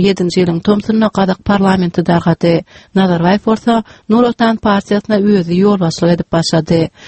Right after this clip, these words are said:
Şol iki müň ýedinji ýylda geçirilen parlament saýlawlaryna Dariganyň ady dalaşgärleriň sanawyna goşulmady.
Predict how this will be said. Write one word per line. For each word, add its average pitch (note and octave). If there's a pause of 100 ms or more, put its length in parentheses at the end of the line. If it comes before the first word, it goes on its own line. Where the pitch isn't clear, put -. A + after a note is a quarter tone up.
(200)
Şol B3
iki -
müň A3
ýedinji G3
ýylda F#3
geçirilen E3
parlament F#3
saýlawlaryna G#3+ (320)
Dariganyň G#3+ (120)
ady G#3+ (200)
dalaşgärleriň F3+
sanawyna E3+ (100)
goşulmady. E3